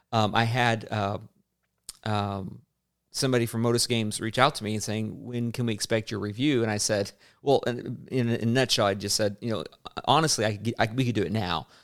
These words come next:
I said, "But because of the issues, we were hoping to get a few patches out first to see if it fixes some of these big issues." And they said, "Thank you for being patient. Yes, that's fine." And so we waited. The patches came out, and I said,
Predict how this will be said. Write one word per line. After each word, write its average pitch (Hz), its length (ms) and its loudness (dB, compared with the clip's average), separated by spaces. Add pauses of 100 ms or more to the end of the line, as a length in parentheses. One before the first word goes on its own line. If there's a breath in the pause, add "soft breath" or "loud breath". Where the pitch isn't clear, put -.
(240 soft breath)
I 117 80 0
said, 107 380 0
"But 107 180 2
because 110 380 -2
of 107 100 -2
the 107 200 0
issues, 110 460 0
we 117 120 -2
were 107 80 0
hoping 113 380 0
to 104 80 -6
get 104 140 -2
a 98 40 -6
few - 160 -10
patches 117 420 0
out 110 320 0
first 110 420 2 (340 soft breath)
to 117 80 -20
see 123 120 -2
if 110 60 0
it 101 100 -8
fixes 113 300 -2
some 104 160 0
of 98 60 -4
these 95 140 -4
big 101 200 -2
issues." - 420 -4
And 98 80 -4
they 101 100 -2
said, 92 260 -4 (200)
"Thank 113 220 0
you 117 60 -4
for 107 100 -8
being 104 160 -4
patient. 107 520 -2
Yes, 101 200 -2
that's - 180 -6
fine." 104 240 -6
And 104 80 -10
so 110 100 -4
we 113 120 -4
waited. 110 420 0 (300 soft breath)
The 113 80 -14
patches 113 340 2
came 110 240 0
out, 123 200 8
and 104 100 0
I 98 40 -2
said, 95 260 -2